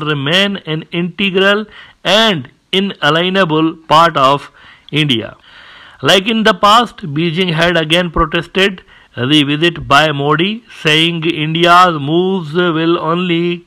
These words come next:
complicate the boundary question। और साथ ही उन्होंने कहा कि "We reject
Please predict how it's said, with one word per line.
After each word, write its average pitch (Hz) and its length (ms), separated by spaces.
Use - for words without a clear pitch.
complicate 156 600
the 151 260
boundary 123 400
question। 131 480
और 220 160
साथ 214 280
ही 202 60
उन्होंने 175 280
कहा 147 280
कि 143 180
"We 143 200
reject 156 560